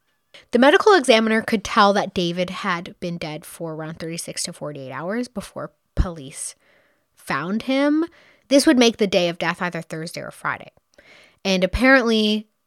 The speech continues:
Donna and Lisa, they both had pretty airtight alibis, but Tracy, she just said she was at home alone those nights.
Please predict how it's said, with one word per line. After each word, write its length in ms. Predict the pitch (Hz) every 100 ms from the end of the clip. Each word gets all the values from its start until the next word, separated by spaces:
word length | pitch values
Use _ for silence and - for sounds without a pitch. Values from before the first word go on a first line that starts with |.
| -
Donna 520 | 190 196 196 190 180 -
and 260 | 185 175
Lisa, 540 | 185 311 - 214 185 180
they 180 | 185 254
both 260 | 370 381
had 240 | 381 370 -
pretty 400 | - 233 247 - -
airtight 680 | 170 180 196 - - 180 160
alibis, 920 | 139 135 175 196 220 240 277 294 - _ _ - - _ -
but 480 | 190 214 208 202 196
Tracy, 1160 | - - 202 202 233 - 277 285 294 311 302
she 520 | 277 - - - - 226
just 220 | 320 -
said 160 | 330
she 240 | - - 175
was 220 | 175 180
at 180 | 139 165
home 360 | - 170 170
alone 440 | 175 156 156 254 294
those 320 | 196 - -
nights. 600 | - 92 101 - - -